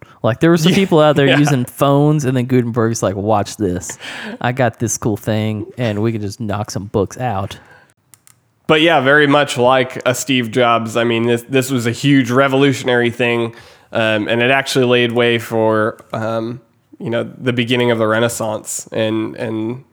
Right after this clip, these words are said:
Speaker 2: the furthering of knowledge in a faster manner.
Speaker 1: Yes, it, it was, we're coming into the age now where people can be educated because we can put information in books and they can learn to read them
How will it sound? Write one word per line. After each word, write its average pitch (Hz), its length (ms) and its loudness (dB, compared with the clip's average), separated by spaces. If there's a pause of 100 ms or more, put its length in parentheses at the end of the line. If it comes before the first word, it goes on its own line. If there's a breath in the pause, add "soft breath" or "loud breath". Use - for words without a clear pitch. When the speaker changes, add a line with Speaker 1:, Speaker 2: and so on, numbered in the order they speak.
(140)
Speaker 2:
the 120 80 -4
furthering 120 500 2
of 107 100 -2
knowledge 110 640 -2 (560 soft breath)
in 120 180 0
a 107 40 -2
faster 104 440 -4
manner. 101 260 -6 (240 loud breath)
Speaker 1:
Yes, 139 400 0
it, 143 200 0 (100)
it 147 160 2 (180)
was, 135 380 -6 (100)
we're 147 220 -2
coming 143 300 0
into 139 120 -2
the 135 140 2
age 131 260 0
now 127 180 0
where 120 140 0
people 139 280 -2
can 143 140 -4
be 120 160 -2
educated 110 560 -2 (400 loud breath)
because 135 300 0
we 131 80 0
can 120 200 -4
put - 280 2
information 127 800 -2
in 135 180 -4
books 131 540 -2
and 113 220 -4
they 120 80 -2
can 107 180 -8
learn 127 180 -2
to 147 100 2
read 123 240 0
them 113 180 0